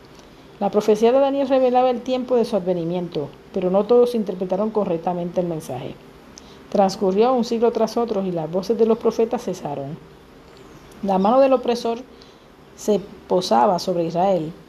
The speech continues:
y muchos estaban listos para exclamar: "Se van prolongando los días y desaparecerá toda visión".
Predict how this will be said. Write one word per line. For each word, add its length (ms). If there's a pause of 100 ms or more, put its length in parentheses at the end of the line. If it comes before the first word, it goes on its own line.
y 100
muchos 280
estaban 320
listos 240
para 140
exclamar: 380 (300)
"Se 200
van 160
prolongando 500
los 160
días 320
y 60
desaparecerá 720
toda 180
visión". 480